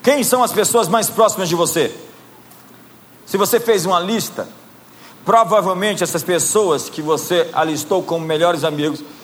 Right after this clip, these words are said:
eles te amam incondicionalmente. Quantos de vocês têm uma lista?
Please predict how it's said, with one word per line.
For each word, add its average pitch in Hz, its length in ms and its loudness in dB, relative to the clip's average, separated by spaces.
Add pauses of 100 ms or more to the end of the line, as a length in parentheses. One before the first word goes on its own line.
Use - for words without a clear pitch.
(240)
eles 175 240 -2
te 160 220 -6
amam 160 480 -2
incondicionalmente. 139 1080 -6 (3250)
Quantos 262 280 4
de 233 80 -2
vocês 226 380 2
têm 208 100 2
uma 190 100 4
lista? 175 300 -2